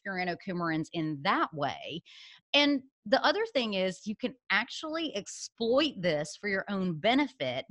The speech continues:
by applying something like a lemon essential oil to the hair to get some natural highlights in the summer. So you can use it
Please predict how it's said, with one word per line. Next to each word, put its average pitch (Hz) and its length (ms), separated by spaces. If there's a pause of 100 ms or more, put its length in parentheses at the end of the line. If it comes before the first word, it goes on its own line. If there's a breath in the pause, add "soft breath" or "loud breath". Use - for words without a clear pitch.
by 175 400
applying 202 720
something 185 320
like 170 180
a - 20
lemon 185 440
essential 170 480
oil 151 320 (260 loud breath)
to 196 80
the 175 140
hair 185 680
to 226 80
get 185 140
some 170 160
natural 147 320
highlights - 520
in 175 440
the 175 320
summer. 233 480
So - 180
you 214 220
can 220 160
use 262 260
it 285 220